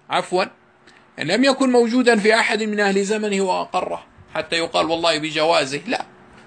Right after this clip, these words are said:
إنما أخبر عن اسم مسمى به أحد أجداده، فلا يدل هذا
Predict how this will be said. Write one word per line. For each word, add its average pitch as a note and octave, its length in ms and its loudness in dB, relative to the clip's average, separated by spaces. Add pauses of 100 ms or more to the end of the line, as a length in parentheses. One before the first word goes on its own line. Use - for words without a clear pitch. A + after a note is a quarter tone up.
(240)
إنما E3 380 0
أخبر F3+ 280 2
عن E3 260 0
اسم B3+ 340 -2
مسمى G#3+ 420 -2
به A#3 260 -2
أحد G3 300 -6
أجداده، F#3+ 500 -6 (2250)
فلا F3+ 260 0
يدل F#3+ 360 0
هذا E3+ 520 0